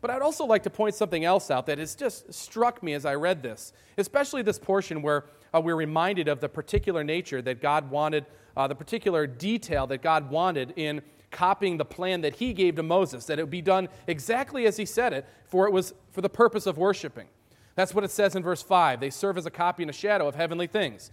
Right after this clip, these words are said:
So there's some heaven, heavenly connection to that which God reveals. For when Moses was about to erect the tent, he was instructed, saying, "See that you make everything according to the pattern that was shown."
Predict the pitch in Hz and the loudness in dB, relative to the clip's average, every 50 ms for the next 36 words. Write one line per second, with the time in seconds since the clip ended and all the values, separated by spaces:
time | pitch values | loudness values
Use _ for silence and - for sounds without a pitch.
0 | - - _ - 196 175 180 170 - - 233 233 185 202 220 190 214 196 190 - | -20 -20 _ -10 -4 -4 -4 -2 0 0 0 2 2 2 2 2 2 -2 -4 -6
1 | - - _ _ _ - - 233 240 233 254 240 226 - - 208 202 196 185 - | -12 -18 _ _ _ -2 0 2 2 2 0 -2 -2 -2 -2 0 0 0 0 0
2 | - 151 143 143 156 156 165 165 156 - - 156 156 156 151 156 147 151 170 156 | -4 -6 -2 -2 -2 0 -2 -2 -4 0 2 2 4 4 2 0 0 0 0 0
3 | 123 - - - - - - - - _ _ - 165 160 165 160 170 185 214 226 | 0 -2 -6 -12 -20 -20 -20 -20 -20 _ _ -4 -2 0 0 4 6 6 6 6
4 | - 226 - 214 190 165 147 127 165 170 175 175 - 147 147 - 156 147 151 156 | 4 -2 -4 -4 -4 -2 2 4 6 6 6 4 0 -4 -4 -2 -2 0 0 0
5 | 156 - 139 131 - 175 180 202 202 - - - _ _ _ _ _ 190 170 151 | 0 0 -6 -6 -2 0 0 0 0 -4 -10 -20 _ _ _ _ _ -2 -2 -2
6 | 156 151 - - - 208 208 208 180 170 147 - - 165 147 147 151 170 180 - | -2 -6 -6 0 4 4 4 4 2 -2 -6 -4 -4 -2 -2 0 -2 -2 -6 -8
7 | - _ _ _ _ _ _ _ _ _ _ _ _ _ _ _ _ _ _ _ | -14 _ _ _ _ _ _ _ _ _ _ _ _ _ _ _ _ _ _ _
8 | _ _ _ _ _ _ - - - 240 240 226 220 - 196 170 175 175 - 185 | _ _ _ _ _ _ -14 -8 -6 -2 -2 -2 -2 -2 -4 -6 -6 -6 -8 -8
9 | 202 240 247 214 202 190 170 - - 202 202 180 156 147 151 156 - 165 180 190 | -6 -4 -4 -2 -2 -2 -4 -2 -4 -4 -2 -4 -4 -6 -8 -6 -4 -4 -2 -2
10 | 165 131 131 143 143 139 - - 196 214 190 120 101 | -2 -4 -6 -6 -6 -8 -6 -6 -4 -4 -4 -6 -10